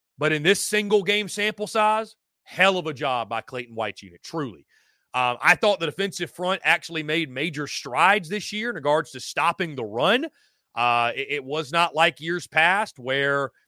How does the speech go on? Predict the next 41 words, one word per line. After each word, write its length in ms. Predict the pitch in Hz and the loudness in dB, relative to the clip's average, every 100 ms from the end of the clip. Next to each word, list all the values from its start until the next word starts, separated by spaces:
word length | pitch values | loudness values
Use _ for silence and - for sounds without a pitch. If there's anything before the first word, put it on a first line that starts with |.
| _ _ - | _ _ -6
you 80 | |
know, 160 | 143 123 - | -4 -4 -6
it 140 | 139 | -8
felt 180 | 175 175 | -4 -2
like 200 | 165 151 | -2 -4
South 340 | - 175 175 - | -2 -2 -2 -4
Carolina 420 | 165 151 160 170 | -4 -2 -2 -4
was 120 | 135 | -6
getting 240 | 139 120 | -8 -6
gashed. 420 | 104 135 196 240 - | 2 6 6 2 -2
Granted, 380 | 196 214 240 | 2 2 2
I 100 | 160 | 0
say 280 | 143 170 165 | 0 -2 0
that, 180 | 147 165 | 0 0
and 60 | 151 | -4
Clemson 280 | 156 143 127 | -12 -10 -6
ran 360 | 139 156 156 | -2 0 -2
for 160 | 143 123 | -6 -14
two 220 | - 170 | -10 -8
hundred 280 | 165 143 123 | -8 -8 -6
nineteen 540 | 131 151 - 151 135 | -4 -4 -6 -14 -8
yards, 480 | 120 139 190 220 165 | 0 4 4 4 -2
so, 240 | 175 170 - _ - | -4 -4 -8 _ -8
but 60 | |
they 80 | 196 | -4
couldn't 260 | - 269 226 | -2 -2 0
do 120 | 254 | 2
much 280 | 240 233 240 | 4 4 4
else. 260 | 214 120 | 4 2
You 60 | 156 | 0
gave 180 | 208 214 | 2 2
up 100 | - - | -2 -8
three 240 | 196 247 | -6 -4
hundred 360 | 226 240 233 185 | -2 -2 -4 -4
nineteen 600 | 190 226 180 - 214 196 | -2 -2 -4 -10 -8 -2
yards 380 | 196 196 180 160 | 2 2 0 -4
overall. 360 | 180 170 165 - _ _ _ - | -4 2 2 0 _ _ _ -8
This 360 | 135 320 392 | 2 2 2
game, 420 | 147 170 202 233 160 | 0 0 2 0 2
guys, 360 | 147 135 117 | 4 4 2
admittedly, 580 | 107 98 127 147 98 | -8 -2 0 0 -4